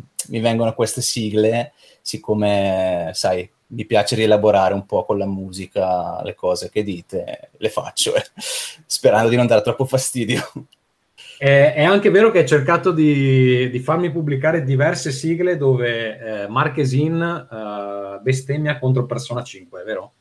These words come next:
Speaker 1: Vero, vero, perché Marchesin, diciamo, è un po' il mio Pigmalione, è il mio modello di vita, e allora, sai, anche se non appare tanto spesso nelle trasmissioni, però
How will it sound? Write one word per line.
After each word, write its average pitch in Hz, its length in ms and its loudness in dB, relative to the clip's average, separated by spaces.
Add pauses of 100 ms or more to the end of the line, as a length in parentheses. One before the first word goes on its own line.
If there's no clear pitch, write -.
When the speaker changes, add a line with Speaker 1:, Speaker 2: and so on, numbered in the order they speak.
Speaker 1:
Vero, 143 420 4
vero, 160 260 4
perché 151 320 2
Marchesin, 127 500 0
diciamo, 131 380 0
è 123 40 4
un 110 100 -2
po' 120 120 2
il 120 60 2
mio 117 720 0
Pigmalione, 135 1040 -2
è 131 80 -10
il 117 60 -6
mio 117 180 -2
modello 120 320 0
di 98 460 -10
vita, 113 420 -6
e 127 40 0
allora, 104 920 2 (360)
sai, 98 280 0 (120)
anche 131 280 -2
se 139 120 -4
non 139 100 0
appare - 380 2
tanto 127 260 -4
spesso 110 720 -2
nelle 107 180 -2
trasmissioni, 104 720 -6
però 85 580 -4